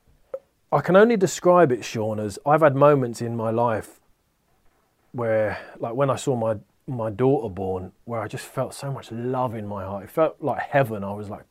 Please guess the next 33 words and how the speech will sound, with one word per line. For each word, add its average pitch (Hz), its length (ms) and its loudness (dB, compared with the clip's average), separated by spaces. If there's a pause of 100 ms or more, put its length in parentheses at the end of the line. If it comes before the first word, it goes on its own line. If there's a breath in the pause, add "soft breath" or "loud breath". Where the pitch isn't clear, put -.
"God, - 240 -6
I, 110 140 -6
this 151 200 -10
feels 147 300 -2
so 165 440 4
beautiful." 156 840 -2 (960 soft breath)
That 165 280 4
moment 170 420 4
when 127 100 -6
I 127 60 0
was 120 220 0
detoxing 113 720 -2
felt 131 360 0
like 104 300 -10
hell. 95 420 -6 (880)
I 120 140 -2
believe 120 380 0
you 107 120 -4
can 107 140 -8
experience 107 540 -8
hell 107 260 -4
on 98 140 -6
earth, 90 360 -10 (120)
and 101 120 -12
I 110 160 -4
experienced 110 460 -10
it 107 80 -10
in 104 140 -12
a - 20 -12
prison 101 380 -8
cell, 92 360 -10 (460 soft breath)
age 98 460 -8
seventeen, 101 800 -8